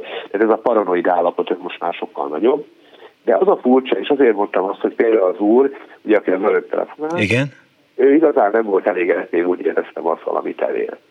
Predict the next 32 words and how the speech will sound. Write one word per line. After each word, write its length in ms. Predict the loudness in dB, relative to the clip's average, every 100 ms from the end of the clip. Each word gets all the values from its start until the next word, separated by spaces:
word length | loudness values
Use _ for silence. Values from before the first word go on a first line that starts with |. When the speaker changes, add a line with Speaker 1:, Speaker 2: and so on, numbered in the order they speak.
| -14 -6
Speaker 1:
Attól 340 | -4 0 0
függetlenül, 580 | 0 -2 0 -2 -2 0
hogy 160 | 0
ugye 220 | 0 0 0
az 80 | -2
egy 200 | -8 -8
nagyívű 460 | -4 -2 -2 -2 -2
dolog 320 | 0 -2 -2
volt 280 | -4 -4 -2
előtte, 540 | -4 -4 -4 -4 -4 -8 _ -20 _
bár 180 | 0 2
én 120 | 2
szerintem 300 | 0 2 0 2
szép 200 | 2 4
dolgokat 460 | 2 2 0 0
ért 240 | 0 0 -2
el, 280 | 0 0 -2 -12 -8 -8 -2 0 0 -4
de 360 | 2 4 4 2 -6
ettől 240 | -8 0 0
függetlenül 500 | 0 0 0 0 0
azt 160 | 0 -4
mondom, 360 | -8 -4 -4
hogy, 320 | 0 0 -2 -8 _ _ _ -4
hogy, 240 | -4 0
ö, 180 | 0 2
visszacsatolja 1600 | 0 0 0 0 0 -2 -2 -2 0 0 0 0 2 2 -2 -6
az 120 | -4
élet. 480 | -2 0 0 -2 -4
Ugye 140 | -2 -2
ezeket, 440 | 0 -2 -4 -2
mert, 200 | -4 -4 _ _ _ _ _ _
ö, 60 | -6